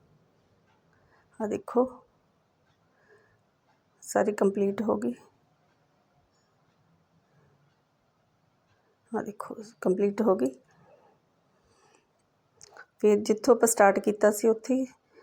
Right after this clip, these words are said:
ਸਿੰਗਲ ਸਟਿਚ ਕਰਨਾ, ਯਾਨੀ ਕਿ ਆਪਾਂ ਵਿ-, ਕਰੋਸ਼ੀਆ ਦੇ ਵਿੱਚੋਂ ਹੀ ਬਿਨਾਂ ਪਲ ਤੋਂ ਹੀ ਕੱਢਣਾ ਹੈਗਾ ਕਰੋਸ਼ੀਆ, ਉਹ ਸਟਿਚ ਕਹਿ ਦਿੰਦੇ ਉਹਨੂੰ। ਫਿਰ ਥ੍ਰੀ ਚੇਨ, ਫਿਰ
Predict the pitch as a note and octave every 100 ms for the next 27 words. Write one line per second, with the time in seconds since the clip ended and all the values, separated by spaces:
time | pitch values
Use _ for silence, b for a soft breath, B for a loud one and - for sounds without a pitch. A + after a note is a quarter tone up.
0 | b b - - A3 A3 A#3 A#3 - G3+
1 | G#3 G#3 A3+ A3 A3+ G#3+ G#3+ A3+ G#3+ -
2 | A3 A#3+ B3 B B B B B - A3+
3 | A3 - _ - A3 A3 A3 A3+ G#3+ A3
4 | - A#3+ A#3+ A#3+ A#3+ C4+ C#4+ _ _ _
5 | _ B B B - A3 G#3+ A3+ A3+ G#3+
6 | G#3 B3 G#3+ - G3 G#3 G#3 G#3 G#3+ G#3+
7 | A3 G3+ - A3 B3 C4 A#3 - G#3 -
8 | - F#3 G3+ G#3+ A#3 A3+ B3+ - _ _
9 | _ _ _ _ G#3 A#3 A#3 - A3+ A#3+
10 | - A3+ C4 D#4+ - _ _ _ _ _
11 | - _ _ _ - G3 A3 A#3+